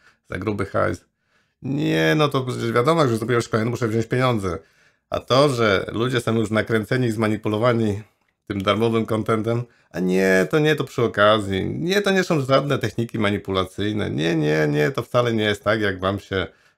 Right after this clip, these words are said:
wydaje, nie, nie, nie, a to, że z-, skasowałem wszystkie negatywne komentarze, a nie, nie, tam nie było żadnych komentarzy, nikogo nie zbanowałem nigdy, wszystko jest super i w ogóle. No więc tutaj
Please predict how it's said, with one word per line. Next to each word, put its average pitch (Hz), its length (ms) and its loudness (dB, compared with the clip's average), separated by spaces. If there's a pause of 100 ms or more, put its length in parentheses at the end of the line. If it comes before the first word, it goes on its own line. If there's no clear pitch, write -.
wydaje, 95 540 0
nie, 151 240 -2
nie, 139 220 0
nie, 127 240 -2
a 117 100 2
to, 151 140 2
że 151 160 2
z-, 127 200 -10
skasowałem 135 540 -2
wszystkie 135 260 -6
negatywne 131 460 0
komentarze, 135 300 -2
a 180 60 4
nie, 180 360 0
nie, 175 160 2
tam 170 180 0
nie 165 100 2
było 156 180 2
żadnych 139 220 2
komentarzy, 123 460 0
nikogo 135 380 2
nie 123 120 2
zbanowałem 107 640 2
nigdy, 95 280 -4 (360)
wszystko 147 300 -6
jest 107 220 0
super 123 360 0
i 101 60 -2
w 95 80 -6
ogóle. 95 380 -2 (840)
No 143 160 2
więc 120 340 -2
tutaj 123 440 2